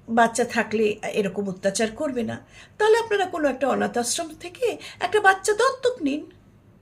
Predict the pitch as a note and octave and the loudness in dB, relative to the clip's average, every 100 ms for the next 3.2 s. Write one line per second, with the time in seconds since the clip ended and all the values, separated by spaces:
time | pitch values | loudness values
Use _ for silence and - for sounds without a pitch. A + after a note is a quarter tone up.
0 | - - - - - - - - D#4 E4 | -20 -20 -20 -20 -20 -20 -20 -10 -4 2
1 | D#4+ C#4+ A#3 G3+ F#3+ F3+ - - - - | 6 6 6 2 0 -8 -12 -14 -16 -20
2 | _ _ _ E3+ - D#4 G#3+ E3+ - - | _ _ _ -4 4 6 6 2 -6 -10
3 | - | -14